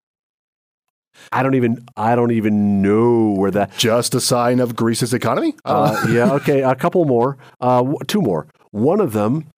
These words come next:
Speaker 1: a wedding. Now, this one's cool. This one I would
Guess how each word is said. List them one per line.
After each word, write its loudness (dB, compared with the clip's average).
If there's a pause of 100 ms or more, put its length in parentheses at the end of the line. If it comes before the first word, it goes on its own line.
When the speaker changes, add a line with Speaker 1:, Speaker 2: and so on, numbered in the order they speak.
(520)
Speaker 1:
a 0
wedding. 0
Now, 0
this -2
one's 0
cool. -4
This 0
one 2
I 2
would -4